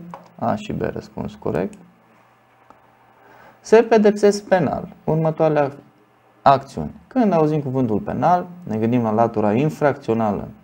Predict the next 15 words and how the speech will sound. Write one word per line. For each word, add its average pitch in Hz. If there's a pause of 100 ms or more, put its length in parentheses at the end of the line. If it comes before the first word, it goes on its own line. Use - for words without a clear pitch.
(280)
a 110
problemei 131 (480)
și -
atunci 170
trebuie 160
să 151
ne 131 (100)
gândim 104 (300)
că 120 (2000)
săvârșim 117
o 131
infracțiune, 113
adică 104
ceva 110
grav, 104